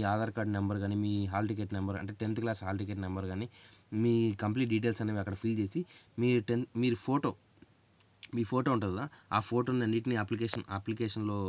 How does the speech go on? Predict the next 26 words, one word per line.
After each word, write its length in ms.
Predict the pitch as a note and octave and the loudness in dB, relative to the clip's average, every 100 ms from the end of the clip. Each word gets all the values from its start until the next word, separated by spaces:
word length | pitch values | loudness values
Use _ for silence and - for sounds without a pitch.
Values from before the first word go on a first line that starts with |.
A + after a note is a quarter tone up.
| F2+ - | -4 -6
మీరు 200 | G#2 G#2+ F#2+ | -4 -2 0
డాక్యుమెంట్స్లో 540 | G2 G#2+ A#2 A2 G#2+ | -2 0 -2 -2 -2
మీరు 180 | G2+ F#2+ | -2 -2
అప్‌లోడ్ 260 | F2 B2+ B2 | -2 0 2
చేసిన 200 | G2 A2 | 0 -2
తర్వాత 300 | F#2+ F2+ F#2 F3+ - - - | -6 -6 -6 -8 -10 -16 -4
సబ్మిట్ 360 | A2+ B2 C#3+ | 0 4 4
చేశారంటే 420 | A#2 G2+ F#2+ G2 E3+ - - | 2 0 -2 -2 -4 -6 -8
అక్కడితో 360 | F#2+ - G#2 D3+ | -6 -4 -4 0
మీకు 200 | A#2+ G2+ | 0 0
క్లోజ్ 180 | A2+ G2+ | 0 0
అయిపోతుంది. 360 | F#2 E2+ E2+ - | -2 -6 -10 -14
ఫోటో 280 | - C3+ C#3+ | -6 -2 2
అప్-, 140 | D#3 C#3 | 0 0
అప్‌లోడ్ 360 | A2 G2+ C#3 C#3+ | -4 0 2 2
చే-, 140 | B2 A#2 _ - | 0 -6 _ -6
ఫోటో 240 | A#2 C3 | -2 0
అప్‌లోడ్ 240 | A#2+ B2+ A#2+ | 0 2 0
చేసిన 180 | A2+ | 0
తర్వాత 220 | A2 G#2+ D3 | -2 -2 -2
మీకు 240 | C3+ B2 | -2 0
లాస్ట్‌లో 380 | G#2 A#2+ D3 D#3 - - - - | 0 0 0 -2 -4 -18 -16 -8
ఒకటి 180 | A#2+ B2 | -2 0
అడుగుతుంది, 500 | B2 C3 A2+ F2 D#2+ | 0 0 -2 -2 -6
అంటే, 200 | E2+ G#2 F3 - - - _ - | -8 -8 -8 -12 -20 -20 _ -10
మ్, 340 | A2 A2+ A2+ | -4 -2 -2